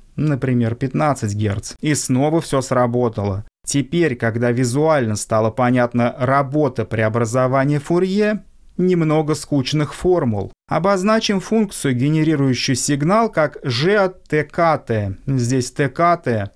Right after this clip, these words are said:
означает время снятия катого отсчёта сигнала,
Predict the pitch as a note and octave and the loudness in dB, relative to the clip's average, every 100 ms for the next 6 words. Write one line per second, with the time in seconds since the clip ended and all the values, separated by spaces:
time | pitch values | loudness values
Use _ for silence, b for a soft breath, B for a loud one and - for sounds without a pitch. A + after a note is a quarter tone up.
0 | - C3+ B2 D#3 D#3 F#3+ F#3+ D3+ D3 E3+ | -6 -4 0 0 0 0 0 0 0 2
1 | E3 C#3+ - D3 E3+ F3+ F3 E3+ E3 - | 2 0 0 2 2 0 -2 -2 -4 0
2 | C#3 C#3 D3+ C3+ B2+ B2+ A#2+ - - A#2+ | 0 2 0 0 0 0 -2 -2 -2 -2
3 | A#2+ A#2 D3 C#3 D#3+ E3 A#2 | -2 -4 -2 0 2 2 2